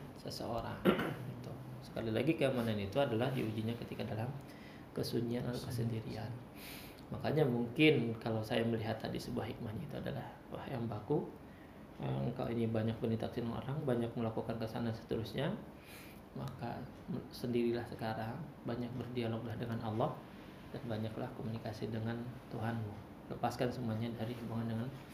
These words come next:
Speaker 1: orang, eh, manusia." Dan ini pernah terjadi sebenarnya hal ini kepada Nabi, eh, kalau istilah, kalau orang menyebutnya istilah lockdown itu, pernah terjadi kepada Nabi Zakaria.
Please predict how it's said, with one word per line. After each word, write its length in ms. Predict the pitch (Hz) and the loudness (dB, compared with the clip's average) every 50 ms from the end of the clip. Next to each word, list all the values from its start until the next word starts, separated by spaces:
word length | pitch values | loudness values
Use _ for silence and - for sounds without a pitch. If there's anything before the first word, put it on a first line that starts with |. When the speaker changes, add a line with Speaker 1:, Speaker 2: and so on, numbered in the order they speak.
| - - - - - - - - - - | -10 -10 -10 -10 -10 -12 -12 -10 -6 -2
Speaker 1:
orang, 240 | - 117 110 107 104 113 - - 120 | 0 0 0 0 0 -2 -2 0 2
eh, 200 | 110 110 110 107 107 | 2 4 4 4 4
manusia." 480 | 110 107 107 104 - - 131 110 98 98 92 92 - - - - - - - - - - - - - - - - - | 4 4 2 2 2 2 2 2 4 2 0 -2 -4 -8 -10 -12 -12 -12 -12 -12 -12 -12 -12 -12 -12 -12 -10 4 6
Dan 160 | 123 123 131 | 6 8 8
ini 240 | 127 131 165 196 196 | 8 6 6 6 6
pernah 320 | - - 165 170 190 190 175 - | 4 2 0 2 2 2 2 2
terjadi 400 | 220 170 - 127 123 120 123 190 | 2 4 6 6 6 6 6 2
sebenarnya 640 | 196 - - 165 151 139 139 131 131 135 175 190 240 - - - | 0 0 0 0 4 6 6 4 4 2 0 0 -2 -2 -4 -2
hal 160 | 160 151 131 | 0 4 4
ini 240 | 131 120 135 170 185 180 - - - - - - - - - - - - - - - - | 4 6 4 4 2 -2 -4 -8 -10 -8 -8 -6 -6 -8 -8 -10 -12 -12 -14 -14 -8 -4
kepada 320 | - - - 117 120 135 143 147 | -2 0 2 4 4 6 6 6
Nabi, 400 | 135 117 117 127 135 160 180 190 - - - - - - - - - - - - - - - - - - - - - | 4 4 4 4 2 2 2 0 -4 -8 -10 -14 -14 -14 -14 -14 -14 -14 -14 -14 -14 -14 -16 -16 -16 -16 -10 -8 -4
eh, 280 | 113 113 113 110 107 110 107 - - - - | -2 0 2 2 2 0 -2 -4 -8 -12 -4
kalau 240 | - 123 120 - 127 | -2 0 0 0 0
istilah, 320 | - - - 117 110 - - - - - | 0 0 0 0 0 -2 -4 -8 -10 -6
kalau 400 | - 110 107 113 110 110 110 117 | -2 0 2 2 4 4 2 2
orang 240 | 117 113 113 110 110 | 2 2 4 4 2
menyebutnya 320 | 107 104 113 113 120 113 | 2 2 2 0 0 -2
istilah 320 | 110 - - 117 110 110 | -2 0 0 0 4 4
lockdown 320 | 110 107 - - 107 104 107 | 4 4 4 2 2 2 2
itu, 240 | 104 92 - 151 175 - - - - - - - - - - - - - - - - - - - - | 0 0 -2 -2 -4 -4 -8 -10 -14 -14 -14 -14 -14 -14 -12 -10 -10 -8 -10 -10 -12 -12 -14 -8 -4
pernah 240 | - 135 135 143 143 - - - | -2 0 2 2 0 -2 -2 -2
terjadi 400 | 139 131 127 120 113 131 131 131 | 0 2 4 6 6 6 6 4
kepada 320 | 123 117 117 113 120 117 | 2 2 2 2 4 4
Nabi 160 | 113 113 117 113 | 4 4 4 4
Zakaria. 560 | 117 113 110 - 110 110 107 104 95 95 | 4 2 0 0 0 0 2 2 2 0